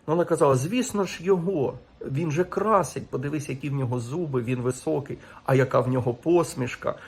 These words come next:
а яке в но-, в нього красиве біляве волосся. Звісно ж його, що за дурне питання, Монтеге?» А він каже: «Так, а той інший кандидат?»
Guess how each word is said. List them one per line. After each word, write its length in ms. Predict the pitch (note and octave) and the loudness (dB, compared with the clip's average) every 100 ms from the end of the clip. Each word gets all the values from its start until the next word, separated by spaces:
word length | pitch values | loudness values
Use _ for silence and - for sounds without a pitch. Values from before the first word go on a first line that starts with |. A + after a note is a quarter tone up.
| - | -14
а 100 | - | 0
яке 240 | C3 B2+ C#3+ | 0 4 2
в 60 | |
но-, 140 | C3 C#3 | 2 -2
в 160 | C#3 | -2
нього 320 | C3+ C3+ C3 C3 | 0 2 2 2
красиве 520 | - C3+ - C3+ B2+ | 0 -4 -2 0 0
біляве 360 | B2 C3 B2 | 2 0 0
волосся. 460 | A#2+ B2+ D3 C#3 A#2+ | 0 -2 -2 -2 -4
Звісно 320 | A3+ A3+ E3+ | -6 -4 -6
ж 80 | - | -6
його, 220 | D#3 D3 | -6 -6
що 240 | C#3 - D3+ | -8 -4 -2
за 220 | C#3+ C3 - - - | -2 -2 -6 -20 -10
дурне 360 | C3 C#3 D3 D3+ | -4 -2 0 0
питання, 600 | D3 D#3 G#3 D#3+ A#2+ A#2+ | 0 2 4 4 2 0
Монтеге?» 540 | C#3 D#3+ C3 A#2+ A#2+ - - - _ - _ | 2 2 0 -2 -4 -8 -20 -20 _ -20 _
А 280 | C3 C3 C3 - _ _ | 2 2 0 -6 _ _
він 360 | - C#3 F#3 E3 - | -6 -2 0 -2 -4
каже: 340 | - C#3+ C3+ C3 | 2 2 4 2
«Так, 240 | D#3+ - | 2 2
а 100 | - | 0
той 340 | F3+ A3+ E3+ F3 | 2 2 2 0
інший 300 | D3 C#3+ C#3 | -2 -4 -2
кандидат?» 540 | C3+ C3 C3+ C3+ A#2 | -2 -4 -2 -2 -2